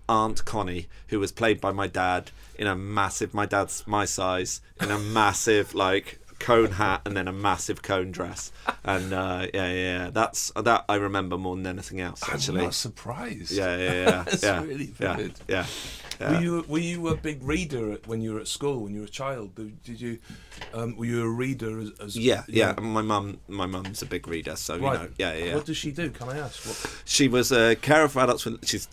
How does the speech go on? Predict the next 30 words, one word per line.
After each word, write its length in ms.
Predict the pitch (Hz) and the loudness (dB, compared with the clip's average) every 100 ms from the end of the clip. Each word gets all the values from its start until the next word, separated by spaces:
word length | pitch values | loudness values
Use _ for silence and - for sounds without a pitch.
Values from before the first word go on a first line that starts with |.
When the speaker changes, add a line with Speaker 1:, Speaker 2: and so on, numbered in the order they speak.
| 107 - 113 | -6 -2 0
Speaker 1:
she's 240 | - 95 | 0 -2
retired 380 | 101 113 104 90 | -2 2 2 2
now, 220 | 98 87 | -2 -2
but, 160 | 82 110 | 2 2
Speaker 2:
Mm. 40 | - | 4
Speaker 1:
uh, 180 | 107 95 | 4 4
she 120 | 101 | 0
was 140 | 98 | -4
a 40 | 101 | -2
carer 220 | 123 120 | 4 4
for 140 | 113 | 4
adults 180 | 107 92 | 2 2
with 60 | 101 | -2
learning 180 | 101 | 0
difficulties, 520 | 95 - 98 90 95 87 | -2 -4 -4 -4 -4 -4
and 80 | |
before 240 | 92 87 92 | -6 -4 -2
that 180 | 90 - | -2 -4
she 80 | 87 | -6
was 100 | - | -8
a 40 | |
teacher. 420 | - 80 - 64 - - | -8 -8 -6 -8 -12 -4
Um, 240 | 104 90 87 | 0 2 0
Speaker 2:
Right. 180 | 95 90 - | -2 -8 -4
Speaker 1:
uh, 500 | 98 90 87 85 87 - - - 101 | 0 2 2 0 -2 -8 -16 -8 -2
um, 840 | 92 90 87 87 87 87 90 90 - - | -2 -2 -2 -4 -4 -4 -6 -6 -10 0
uh, 460 | 104 87 85 85 | 2 4 2 2
but, 300 | 82 92 113 - | 0 0 0 2
um, 600 | 104 92 90 90 87 85 - - - | 2 2 -4 -6 -6 -10 -16 -20 -6
yeah, 260 | 117 101 | 0 0